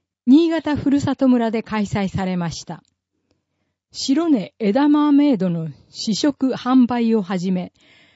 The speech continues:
南区産のトマトやキュウリなど、旬の農産物販売。そして、ルレクチェブースでは、白根高校と新潟薬科大学のコラボスイーツ販売など、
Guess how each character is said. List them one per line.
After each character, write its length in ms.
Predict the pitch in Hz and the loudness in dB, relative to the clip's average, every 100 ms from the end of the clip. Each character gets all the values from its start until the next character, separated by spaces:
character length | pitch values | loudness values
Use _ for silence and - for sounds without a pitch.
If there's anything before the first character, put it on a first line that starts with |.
| _ _ - | _ _ 2
南 420 | 220 262 330 320 | 4 4 4 -2
区 80 | - | -4
産 320 | - 277 254 | -2 4 6
の 240 | 247 247 - _ _ | 4 2 -8 _ _
ト 120 | - | -4
マ 160 | 320 302 | -2 -2
ト 100 | - | -2
や 220 | 180 160 | -4 -4
キ 160 | - 262 | -2 2
ュ 40 | 233 | 2
ウ 40 | |
リ 120 | 180 | 2
な 160 | 175 175 | -2 -4
ど、 180 | 165 254 _ _ _ _ _ | -8 -10 _ _ _ _ _
旬 400 | 269 - 330 320 | -10 0 2 4
の 140 | 311 294 | 4 6
農 240 | 269 294 | 6 6
産 300 | 262 285 254 | 0 0 0
物 240 | 165 - - | 0 -4 -12
販 340 | - 180 185 | -8 -4 -2
売。 320 | 170 165 180 _ _ _ _ _ _ _ | -4 -8 -12 _ _ _ _ _ _ _
そ 240 | - - 220 | -12 -4 -4
し 160 | - | -4
て、 260 | 208 196 - _ | -10 -10 -12 _
ル 180 | 208 220 | -4 -2
レ 140 | 294 | -2
ク 100 | - | -4
チ 140 | - 302 | -6 -4
ェ 20 | |
ブ 200 | 262 294 | 0 0
ー 40 | |
ス 180 | 240 190 | 0 -2
で 140 | 180 165 | -2 -4
は、 160 | 156 - _ _ _ _ _ | -4 -14 _ _ _ _ _
白 340 | - 254 285 330 | -10 -2 0 0
根 160 | 330 | -2
高 260 | - 320 277 | -2 -4 -4
校 260 | - 175 | -2 -4
と 280 | 151 175 175 _ _ 220 | -4 -8 -10 _ _ 2
新 260 | 262 302 | 4 4
潟 240 | 294 285 269 | 0 -2 0
薬 240 | 226 - | 0 -4
科 160 | - 311 | -6 -4
大 220 | 311 285 | -2 -2
学 240 | 208 - | -2 -4
の 220 | 180 170 - _ | -4 -6 -10 _
コ 140 | 226 | -4
ラ 140 | 233 302 | -4 -2
ボ 160 | 320 | -2
ス 180 | - - | -4 -2
イ 120 | 285 | -2
ー 40 | 233 | -2
ツ 140 | - | -4
販 300 | 143 202 202 | -8 -2 -2
売 240 | 196 185 185 | 0 -2 -2
な 160 | 180 | -4
ど、 180 | 160 190 | -6 -10